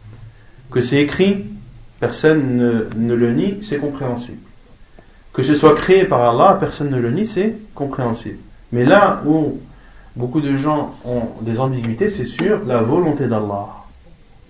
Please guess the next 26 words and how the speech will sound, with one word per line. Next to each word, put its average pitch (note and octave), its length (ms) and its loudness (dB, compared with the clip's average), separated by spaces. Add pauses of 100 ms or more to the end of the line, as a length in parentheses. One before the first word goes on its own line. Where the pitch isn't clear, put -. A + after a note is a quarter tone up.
(360)
C'est B2 160 -6
qu'Allah D3+ 300 4
l'a C#3 120 4
voulu. A#2 380 0 (1900)
Est-ce F3+ 240 4
que F#3+ 460 6 (840)
le C#3+ 120 4
fait F#3 220 2
qu'Allah C#3+ 380 6
veuille, F#3+ 480 4 (580)
cela C#3 300 0
veut C3 160 2
dire D#3+ 400 -2 (360)
que B2+ 120 -6
l'être C3+ 280 -4
humain C#3 160 -2
ne B2 100 -2
veut A2 160 -2
pas, D#3+ 220 -4 (440)
il B2+ 60 -6
n'a A#2 120 0
pas D#3 140 0
de, B2+ 120 -2
de A#2 200 -4
libre A#2+ 220 -2
arbitre ? A#2 440 -4